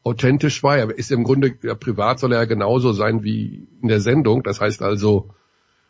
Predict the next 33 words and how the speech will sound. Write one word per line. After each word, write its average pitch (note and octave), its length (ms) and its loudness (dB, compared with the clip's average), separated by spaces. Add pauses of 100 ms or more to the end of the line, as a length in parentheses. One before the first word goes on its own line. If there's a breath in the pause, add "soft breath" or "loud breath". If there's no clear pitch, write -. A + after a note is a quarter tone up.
(160 soft breath)
mein G#2+ 200 2
Lieber B2+ 480 2
und B2 240 2
alles, C3+ 260 2
das B2 160 -4
ist C3 140 -4
halt C3 120 0
auch, - 280 -6
<laughs> - 0 -
das C3 500 2
ist C3 160 -8
ja B2+ 120 0
irgendwie C3 380 0
auch B2 200 -4
sein, A#2 280 0
seine A#2 360 0
Art. A#2+ 260 2 (600 soft breath)
Aber, F#2 1120 -2
äh, - 40 -20 (540)
ich A2 120 2
kann G2+ 180 2
nur G2 140 4
für F#2+ 160 -6
ihn G2 160 0
hoffen, G2 300 2
dass F#2+ 220 -2
er F#2+ 80 0
das - 320 -4
sich G#2+ 180 -4
nie A2+ 180 4
wieder G2+ 240 4
antut G#2 480 0
und, F#2+ 480 -2